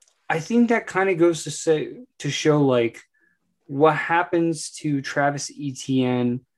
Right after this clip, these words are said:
when being patient doesn't pay off, right? Like, Kenneth Gainwell will wait too long in the pocket sometimes. Um, but he is good at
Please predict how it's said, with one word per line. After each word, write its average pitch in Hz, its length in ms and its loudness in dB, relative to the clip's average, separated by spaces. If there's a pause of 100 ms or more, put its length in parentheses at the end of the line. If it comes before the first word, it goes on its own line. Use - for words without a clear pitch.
(680)
when 127 680 0
being 131 260 2
patient 120 340 -6
doesn't 104 220 -10
pay 107 140 -6
off, - 200 -12 (960)
right? 120 300 2 (260)
Like, 139 140 0
Kenneth 180 280 2
Gainwell 165 260 6
will 139 80 4
wait 127 280 0
too - 220 -6
long 139 500 0 (280)
in 135 100 -2
the 123 40 -4
pocket 123 400 -6
sometimes. 120 560 -4 (500)
Um, 117 480 0 (600)
but 160 300 0
he 175 260 0
is 214 160 0
good 156 220 4
at 156 160 2